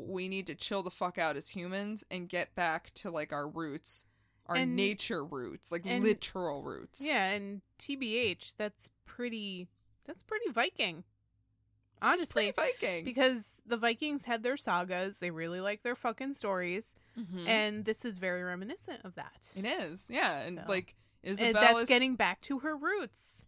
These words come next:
Speaker 1: Yeah.
Speaker 2: Her Icelandic roots.
Speaker 1: Yeah, you gotta respect Björk at least for being a Viking.
Speaker 2: And an onion.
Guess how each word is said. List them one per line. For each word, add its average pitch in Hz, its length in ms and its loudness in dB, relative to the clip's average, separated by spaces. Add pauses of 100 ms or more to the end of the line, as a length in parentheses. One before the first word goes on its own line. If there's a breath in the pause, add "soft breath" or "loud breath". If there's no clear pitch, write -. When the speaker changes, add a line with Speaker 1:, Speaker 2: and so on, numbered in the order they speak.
Speaker 1:
Yeah. 220 440 0 (600)
Speaker 2:
Her 240 80 -8
Icelandic 240 600 -6
roots. 294 560 -12
Speaker 1:
Yeah, 247 140 2
you 240 160 2
gotta 480 220 2
respect - 420 0
Björk 233 260 -2
at 165 100 -6
least 226 200 -2
for 190 80 -8
being 180 240 -4
a 165 40 -10
Viking. 175 520 -8 (400)
Speaker 2:
And 320 160 -4
an 247 120 -4
onion. 202 420 -6